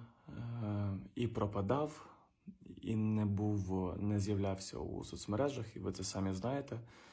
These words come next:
І потім в один момент я почав активно вести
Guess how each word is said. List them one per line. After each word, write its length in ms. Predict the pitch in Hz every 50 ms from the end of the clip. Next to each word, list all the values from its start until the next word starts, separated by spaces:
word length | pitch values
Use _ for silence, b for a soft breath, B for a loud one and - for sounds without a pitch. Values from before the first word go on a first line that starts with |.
| B B B B B B B _ _ _ _ _ _ - - - -
І 100 | - 110
потім 480 | 113 - - - 123 117 113 - 107
в 40 | 101
один 160 | 101 104 101
момент 320 | 101 104 117 131 131 127 -
я 80 | -
почав 380 | - - 101 - - 101 101 95
активно 480 | - - 101 - - 113 107 101 95 95
вести 460 | 95 98 95 - - - 95 95